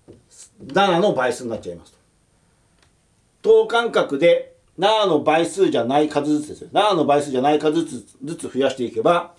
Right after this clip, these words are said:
七個に一個は、七の倍数になっちゃうんで。なんで、ここは必然的に七の倍数になります。で、まあ、でもせっかくだから、これも素数になるようなものを探したいなと。連続七個は、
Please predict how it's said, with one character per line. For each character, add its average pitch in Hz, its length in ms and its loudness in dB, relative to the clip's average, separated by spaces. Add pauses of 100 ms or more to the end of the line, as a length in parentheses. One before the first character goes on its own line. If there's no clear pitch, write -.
(420)
七 190 360 0
個 185 160 -2
に 120 240 -4
一 - 240 -14
個 123 140 -2
は、 156 300 2 (880)
七 165 220 2
の 120 60 -4
倍 113 140 -4
数 104 120 -10
に 104 40 -12
な 143 80 -2
っ - 120 -6
ち 110 100 -6
ゃ - 20 -2
う 92 60 -6
ん 87 80 -14
で。 - 100 -20 (720)
な 190 140 2
ん 156 80 -4
で、 185 340 0 (240)
こ - 120 -14
こ 165 100 0
は 160 240 0
必 - 160 -20
然 147 200 0
的 120 120 -12
に 175 120 -4
七 135 160 -2
の 101 80 -8
倍 90 140 -10
数 - 60 -20
に - 60 -18
な - 40 -18
り - 60 -20
ま - 80 -20
す。 - 100 -20 (720)
で、 226 80 4
ま 220 60 6
あ、 180 60 2
で 170 40 6
も 147 60 2
せ 165 120 2
っ - 20 -6
か 254 140 4
く 277 60 0
だ - 120 4
か 202 80 2
ら、 151 260 0 (960)
こ 160 100 0
れ 175 60 6
も 190 140 2
素 170 100 -2
数 202 160 -4
に 180 60 0
な 165 80 4
る 147 80 4
よ 135 100 4
う - 20 2
な 113 220 -6 (640)
も 143 140 -2
の 139 100 0
を 120 60 -4
探 139 240 -2
し - 80 -12
た 147 100 2
い 143 60 2
な 147 100 0
と。 - 80 -16 (100)
連 214 240 2
続 214 240 0
七 196 240 2
個 - 320 -4 (280)
は、 202 240 0